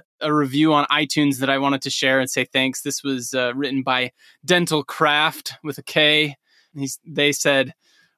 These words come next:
"Always enjoy the docs and the topics. This podcast was recommended to me by a colleague. I've shared this podcast with so many friends because the topics and discussions are awesome, easy to understand, and all the docs seem down to earth." Wow.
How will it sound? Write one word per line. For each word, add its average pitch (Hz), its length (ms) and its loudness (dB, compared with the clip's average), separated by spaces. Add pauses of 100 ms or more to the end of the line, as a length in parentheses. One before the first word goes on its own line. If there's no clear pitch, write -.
"Always 175 460 4
enjoy 156 420 0
the 139 100 -4
docs 165 440 0
and 156 140 0
the 139 40 -4
topics. 131 600 -4 (100)
This 151 180 -4
podcast 160 680 0
was 135 160 -6
recommended 151 640 0
to 165 100 -4
me 151 120 2
by 135 180 2
a 127 80 -2
colleague. 165 520 0 (500)
I've 135 140 -2
shared 180 300 2
this 151 120 -4
podcast 156 500 -2
with 143 120 -4
so 156 140 2
many 156 140 4
friends 143 360 2
because 131 300 -6
the 135 80 -12
topics - 500 -2
and 139 140 -4
discussions 135 680 -2 (100)
are 135 260 0
awesome, 131 500 0 (380)
easy 185 260 2
to 185 160 4
understand, 147 560 2
and 131 100 -4
all 156 200 2
the 160 80 2
docs 147 400 0
seem 127 260 -4
down 131 240 0
to 120 60 -4
earth." 120 380 -10 (360)
Wow. 110 300 -10